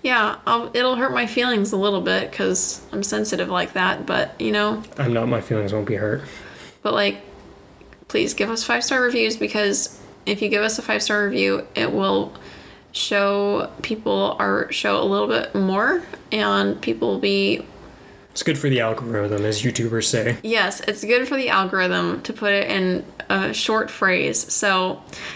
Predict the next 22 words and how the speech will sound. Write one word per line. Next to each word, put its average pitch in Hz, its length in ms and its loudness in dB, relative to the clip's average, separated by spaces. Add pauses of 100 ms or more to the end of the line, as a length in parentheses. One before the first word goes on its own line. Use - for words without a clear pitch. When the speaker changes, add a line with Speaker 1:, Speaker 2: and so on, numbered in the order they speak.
(160)
Speaker 1:
give 285 180 2
us 339 140 4
a 311 40 2
nice 269 240 2
little 262 160 2
review. 220 420 2
You 220 140 0
can 226 140 0
ask 214 260 4
us 220 140 2
a 214 40 0
question, 220 680 0
and 190 340 0
if - 160 -4
we 202 80 2
see 208 300 2
it, 226 220 0
then 196 180 0
we 196 100 0
will 196 160 -2
read 214 220 2
it. 233 300 0